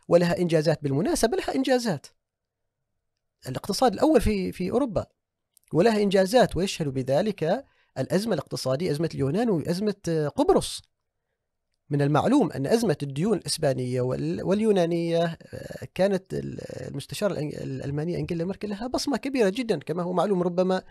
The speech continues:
يطول بنا الحديث إذا ذكرنا تفاصيلها. نعم،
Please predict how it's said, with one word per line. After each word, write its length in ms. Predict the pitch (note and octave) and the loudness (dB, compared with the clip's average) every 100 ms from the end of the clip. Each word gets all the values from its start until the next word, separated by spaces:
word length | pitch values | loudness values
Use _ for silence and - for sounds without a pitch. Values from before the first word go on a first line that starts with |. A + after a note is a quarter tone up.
| - | -2
يطول 260 | E3 E3+ G#3 | 0 4 4
بنا 220 | F3 F3+ | 6 4
الحديث 360 | D#3 E3 E3+ D3+ | 2 0 -2 -4
إذا 80 | C#3+ | -4
ذكرنا 320 | C#3+ D#3+ C3+ | -2 0 0
تفاصيلها. 640 | C3+ C3+ - C#3+ A#2+ A#2 _ _ _ - | -2 -6 -6 -6 -8 -10 _ _ _ 2
نعم، 320 | A#3+ B3+ C#3+ | 4 4 0